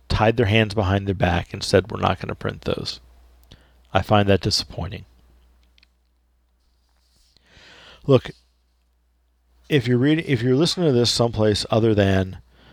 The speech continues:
on M T G Cast, uh, my podcast, Mister Suitcase, is carried on M T G Cast. I do podcasts when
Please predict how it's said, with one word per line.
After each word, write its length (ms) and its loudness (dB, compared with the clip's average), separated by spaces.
on 160 2
M 100 2
T 160 2
G 160 2
Cast, 520 0
uh, 300 0
my 160 4
podcast, 520 2
Mister 180 0
Suitcase, 760 0
is 320 4
carried 300 4
on 120 -2
M 120 0
T 140 -2
G 160 -2
Cast. 440 -2
I 120 4
do 420 2
podcasts 680 2
when 480 -4